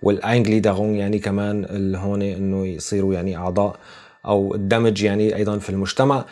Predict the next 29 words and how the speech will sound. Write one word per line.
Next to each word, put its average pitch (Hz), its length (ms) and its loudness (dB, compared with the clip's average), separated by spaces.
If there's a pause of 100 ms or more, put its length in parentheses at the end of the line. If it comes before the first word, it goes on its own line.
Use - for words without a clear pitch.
(200)
هاي 131 100 4
الأشياء 110 340 4
اللي 101 120 0
تم 107 180 2
استعراضها 101 540 0
أيضًا 101 240 0
في 95 300 -4
هذا 110 240 2
الاجتماع. 104 640 2 (640)
الأشياء 110 480 4
المهمة 120 560 4
اللي 107 180 2
تم 110 200 0
الحديث 104 440 0
عنها 104 280 0
يعني، 98 460 -2
وكان 104 400 0
طبعًا 101 240 2
حاضر 107 300 0
الكونفرنس 101 640 -2
كمان 101 340 -2 (320)
وزير 107 500 4
الصحة - 500 0
الألماني 104 500 0
ينش 107 260 0
بان. 104 220 -2
الواضح 101 440 2
أنه 95 200 -2
كان 101 340 -2